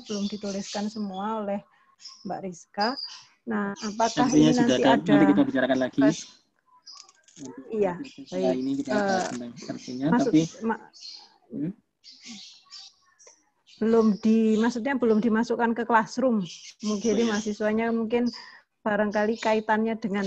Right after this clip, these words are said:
Speaker 1: F P itu, Pak. Eh, ini kan tiga puluh mahasiswa pas.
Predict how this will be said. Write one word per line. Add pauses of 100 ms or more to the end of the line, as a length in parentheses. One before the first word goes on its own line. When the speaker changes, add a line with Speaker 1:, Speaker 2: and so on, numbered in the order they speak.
Speaker 1:
F
P
itu,
Pak. (240)
Eh,
ini
kan
tiga
puluh
mahasiswa
pas.